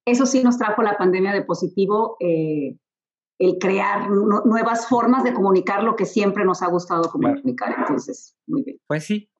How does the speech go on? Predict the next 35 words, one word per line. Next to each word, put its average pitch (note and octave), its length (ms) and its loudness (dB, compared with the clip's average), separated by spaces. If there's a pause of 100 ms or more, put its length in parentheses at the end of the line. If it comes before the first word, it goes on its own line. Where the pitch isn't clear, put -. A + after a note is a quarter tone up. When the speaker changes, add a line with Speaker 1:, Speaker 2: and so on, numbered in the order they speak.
(340)
Speaker 2:
así G3+ 200 -2
fue A3 140 0
como G#3+ 220 2
nació E3 420 0
Dance. - 320 0 (1120)
Speaker 1:
Exacto. - 560 -4
Speaker 2:
Con C#3+ 60 0
esas C#3+ 240 -2
Speaker 1:
Qué B2+ 60 2
Speaker 2:
ganas. C#3 240 0
Speaker 1:
padre. F#3 120 -2
Speaker 2:
Pero G#3 100 2
fíjate, B3 280 2
acabas A3 380 0
de G#3 80 0
decir F#3 300 0
algo. C3+ 340 -2 (160)
Somos G#3 520 0 (440)
creativos G#3 800 2
y F3+ 60 -8
estamos F3+ 500 -6
a, D#3 120 -2
a D3+ 300 -2
lo C#3+ 80 -2
mejor D3+ 320 -2
con F#3 140 -2
el D#3+ 100 -4
cuerpo D#3+ 320 0
detenido, E3+ 600 0
pero D#3+ 200 -2
creando D#3+ 560 0
y D#3+ 280 0
un D3+ 140 -2
poco E3 240 -2
inquietos. E3 640 -2